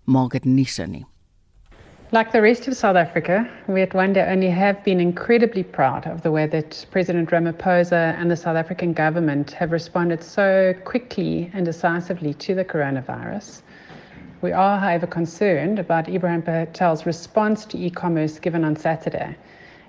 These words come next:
Speaker 2: E-commerce is being used worldwide as part of the, the solution to this terrible pandemic, and this solution is currently being squashed down in South Africa.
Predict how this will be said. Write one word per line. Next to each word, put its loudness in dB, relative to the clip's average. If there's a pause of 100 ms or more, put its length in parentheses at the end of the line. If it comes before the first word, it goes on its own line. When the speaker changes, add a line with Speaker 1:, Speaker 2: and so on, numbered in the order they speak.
(120)
Speaker 2:
E-commerce 0
is 0
being 2
used 2
worldwide 4
as -4
part 0
of 2
the, 0 (200)
the 4
solution 0
to -14
this -2
terrible 0
pandemic, 2
and 2
this 4 (420)
solution 0
is -6
currently 0
being 0
squashed -4
down -2
in -6
South -4
Africa. -10